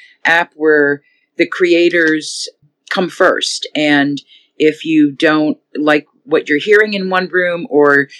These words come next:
you're missing hearing about some other subject that you love, everybody's welcome to create a club and, and, and get it going.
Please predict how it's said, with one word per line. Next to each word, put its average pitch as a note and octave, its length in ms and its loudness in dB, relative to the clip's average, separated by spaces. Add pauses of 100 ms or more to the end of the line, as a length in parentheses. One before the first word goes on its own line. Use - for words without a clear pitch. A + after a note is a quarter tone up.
(100)
you're D3+ 160 4
missing E3 480 -2
hearing F3 340 -6
about D#3 500 0
some D#3 240 -4
other D3 220 0
subject F3 500 -4
that C#3 120 -6
you D3+ 200 -2
love, E3 420 0 (600)
everybody's F#3+ 760 2 (100)
welcome D#3+ 640 0
to C#3+ 420 0 (420)
create F3+ 380 4
a F3+ 60 -2
club D3 500 0 (180)
and, C3+ 480 -6 (120)
and, C3 340 -6
and C3+ 160 -2
get C3 160 -2
it A#2 100 -4
going. B2 300 -4